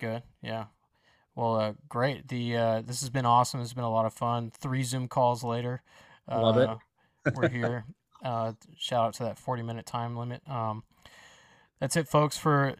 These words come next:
Speaker 1: the episode with Jake Summers. The, uh, my, all, you can find all my stuff on Instagram at Hartwell Drums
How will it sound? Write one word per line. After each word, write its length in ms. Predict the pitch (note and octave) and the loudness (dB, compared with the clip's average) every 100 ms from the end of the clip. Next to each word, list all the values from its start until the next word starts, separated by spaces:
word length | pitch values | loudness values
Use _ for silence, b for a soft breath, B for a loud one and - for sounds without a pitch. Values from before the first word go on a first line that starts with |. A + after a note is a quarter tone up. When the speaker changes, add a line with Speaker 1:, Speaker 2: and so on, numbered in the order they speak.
| _ _ _ | _ _ _
Speaker 1:
the 100 | - | -2
episode 240 | C3+ - C#3+ | 0 -2 -6
with 100 | B2 | -6
Jake 160 | C3+ | -6
Summers. 360 | - C#3+ C#3 C3 | -4 -2 -2 -4
The, 340 | - C3 C3 | -2 2 4
uh, 300 | B2 A#2+ A#2+ G#2+ - - - | 6 8 6 2 -6 -20 -14
my, 600 | C#3+ B2+ C3 C3 C3 C3 - _ _ _ _ _ | 0 4 6 6 4 -2 -10 _ _ _ _ _
all, 240 | - C#3 C#3+ | 2 4 4
you 80 | C3+ | 2
can 80 | |
find 240 | C#3 C#3+ B2+ | 6 8 10
all 80 | B2+ | 8
my 140 | C3 | 6
stuff 340 | - C3 B2 | 4 4 4
on 140 | A#2 A2+ | 4 2
Instagram 420 | A2 - A#2 A2+ | -2 -2 0 2
at 140 | A2+ A#2 | 2 4
Hartwell 300 | B2 A#2 A2+ | 4 4 0
Drums 520 | A#2+ A#2 A#2 A#2 | 2 2 2 -2